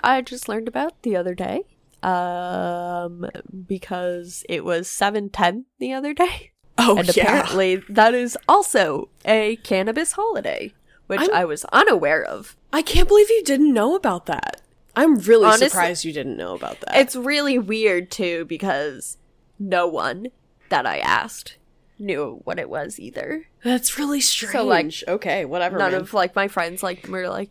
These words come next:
Speaker 1: "No, I have no idea what that is either." And I was like, "Okay, well, why are all the dispensaries having fucking sales?"
Speaker 2: <laughs>
Speaker 1: And it turns out, uh, if you turn the number seven ten <laughs> upside down, it looks like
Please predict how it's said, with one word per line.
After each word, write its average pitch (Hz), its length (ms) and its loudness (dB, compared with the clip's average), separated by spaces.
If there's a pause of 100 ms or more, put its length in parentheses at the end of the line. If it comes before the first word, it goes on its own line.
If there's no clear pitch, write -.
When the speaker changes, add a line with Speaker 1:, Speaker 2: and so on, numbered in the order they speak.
(160)
Speaker 1:
"No, - 220 -12
I - 160 -8
have - 80 -10
no - 160 -10
idea 190 240 -10
what 202 140 -10
that 214 180 -8
is 220 200 -10
either." 247 280 -10
And 226 100 -14
I 220 40 -14
was 214 100 -20
like, 208 180 -16
"Okay, 247 380 -12
well, 214 200 -2
why 214 200 -6
are 240 80 -4
all 240 120 -4
the 254 80 -6
dispensaries 262 680 -4
having 214 240 -4
fucking 226 400 -8
sales?" 247 480 -4 (260)
Speaker 2:
<laughs> 220 260 -6
Speaker 1:
And 240 140 0
it 240 60 -10
turns 339 280 2
out, 285 320 4 (440)
uh, 202 320 8
if 208 200 -4
you 208 60 -8
turn 269 440 -2 (300)
the 202 100 -4
number 202 460 2
seven 208 380 -2
ten 214 380 -2
<laughs> - 40 -10
upside 180 400 -2
down, 208 440 0
it - 200 0
looks - 220 -4
like 277 160 0